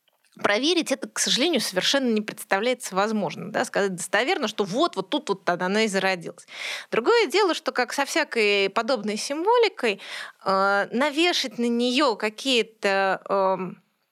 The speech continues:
расшифровки символа, да, н-, не составляет никакого труда. И вот, вот уже в, собственно, в шестнадцатом веке, о котором мы говорили,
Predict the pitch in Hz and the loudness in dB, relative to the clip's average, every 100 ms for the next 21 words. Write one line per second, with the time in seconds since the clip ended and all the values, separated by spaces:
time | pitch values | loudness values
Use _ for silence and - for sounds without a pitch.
0 | _ _ _ _ _ _ _ _ _ _ | _ _ _ _ _ _ _ _ _ _
1 | _ _ - 269 269 - 277 - 330 220 | _ _ -4 -2 0 -2 -4 0 2 2
2 | - - 185 175 - 381 427 311 208 175 | 0 -8 -4 -2 0 4 4 4 2 2
3 | 262 285 214 196 185 170 214 214 208 - | 0 0 -2 -4 -6 -4 -2 -2 -2 -2
4 | 277 - - 226 269 320 240 185 208 285 | -2 -2 0 0 0 -2 -4 -6 -4 -2
5 | 247 226 220 240 190 - - - - 220 | -2 -2 -2 0 -2 -4 -8 -10 -6 0
6 | 320 427 - 214 - - 254 302 240 190 | 0 0 -6 -12 -6 -2 2 4 2 0
7 | 175 196 190 185 180 - - 214 185 170 | 0 2 2 2 0 -2 -6 -6 -6 -4
8 | 175 247 240 240 185 - - 240 311 523 | -4 -2 0 0 0 -4 -6 -2 0 -2
9 | - 220 196 196 202 175 165 175 175 185 | -2 -4 -4 -2 -2 -2 -4 -4 -4 -2
10 | 190 226 196 160 | 0 0 -2 -6